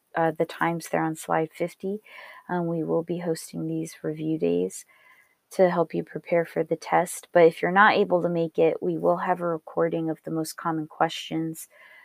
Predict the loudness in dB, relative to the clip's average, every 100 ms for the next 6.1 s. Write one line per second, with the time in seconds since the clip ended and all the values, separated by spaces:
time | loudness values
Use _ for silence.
0 | _ -4 -2 -2 -4 -4 0 2 2 0
1 | 2 4 4 0 -8 -20 -20 -2 -2 2
2 | 0 2 0 0 2 4 6 4 4 -2
3 | -2 -8 -4 -6 -6 -4 -2 -2 0 0
4 | -2 -10 -20 -20 -6 -2 -2 -2 -6 -10
5 | -6 -6 -4 -6 -6 -6 -10 -6 -6 -6